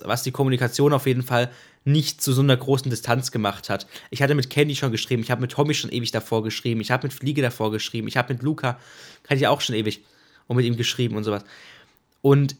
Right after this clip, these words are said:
ich glaube grad, dass wir diese, dass wir nicht so eine Distanz haben, dass es nicht so eine Interviewhaltung war, sondern eher so eine Unterhaltung mit halt ein paar Fragen. Ich glaube, dass das, äh, uns sehr geholfen hat, dass es nicht so zum Interview-Podcast wurde, sondern von wegen, hey, wir haben Gästis und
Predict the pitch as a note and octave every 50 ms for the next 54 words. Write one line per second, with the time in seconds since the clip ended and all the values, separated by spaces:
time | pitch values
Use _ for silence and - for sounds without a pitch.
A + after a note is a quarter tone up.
0 | _ - C3+ C3 - - C#3 C3 C3 D#3 D#3+ C#3 D#3+ D#3 D#3 - - C3+ C3 C#3+
1 | E3+ - D#3 C#3+ - - C#3 C3+ C3 C#3 D3+ C3+ C3 C#3 B2 B2 B2 - C#3+ C#3+
2 | D3 D3 - D3+ C#3 A#2+ A#2+ - - - D#3 E3+ - D3 B2+ A#2+ A#2 A#2 A2+ C#3
3 | D#3 - - C#3+ C#3 - C#3 E3+ - F3+ D3+ C3+ C3 A#2 A2 A2 B2+ B2 A#2 A#2
4 | B2+ C#3 - - C3+ D#3+ D#3+ D#3+ D3 C3+ B2 B2 B2+ A#2+ B2 B2+ D3+ E3+ - E3+
5 | D#3 D3+ C#3+ D3 B2+ B2+ B2+ - B2+ A#2 - - - A2+ A#2+ C3 B2+ A2 G2+ G2
6 | - - - - - - - - - - - _ _ _ _ _ - B2+ - -
7 | - B2 C3 C3 D3+ E3+ D#3+ D#3+ C#3 B2+ B2 B2+ - - D3+ D#3+ D#3 D#3 - -
8 | - - - C3+ C3 B2+ B2+ B2+ - - - _ _ _ _ _ - - E3 D3+
9 | C3+ - - D#3+ D3+ D#3 D3+ B2+ A2+ C3+ D3 D3 - - B2+ A2 A2+ - - A#2+
10 | A#2+ A#2 - C#3 C#3+ - - C#3 - - C#3+ C#3 - D3 E3 E3+ E3+ D#3 D#3+ D#3
11 | - D#3+ - - D3+ B2+ - C#3 C#3+ C#3+ C#3 C#3 C#3+ C3 B2+ B2+ B2+ C#3 C3 B2+
12 | C3 C3 B2+ C3+ B2+ - - - - _ - D3+ D#3 C#3 C#3 C3 C3+ C#3 C3+ -
13 | B2+ C#3 C#3 - - C#3+ C3 - - - B2 A#2+ B2 A#2+ A2+ - -